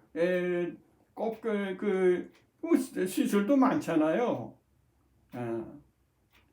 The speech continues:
그래서 그저 어떻게 하든지 교육을 통해서 이 나라를 다시금 회복, 어, 하는 방법 외에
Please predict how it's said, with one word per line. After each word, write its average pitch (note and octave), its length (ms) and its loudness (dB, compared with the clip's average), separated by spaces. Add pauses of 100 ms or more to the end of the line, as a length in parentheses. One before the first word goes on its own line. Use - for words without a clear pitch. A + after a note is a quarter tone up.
(320)
그래서 A3+ 500 4
그저 G3+ 560 0 (480)
어떻게 - 380 -10
하든지 C4+ 600 4 (640)
교육을 C4+ 760 4
통해서 E3 880 0 (340)
이 C3+ 100 -4
나라를 B2+ 840 0 (240)
다시금 - 640 -6
회복, E3+ 480 -4 (360)
어, - 840 -6
하는 C3 340 -2
방법 A#2 540 -6
외에 A#2+ 580 -6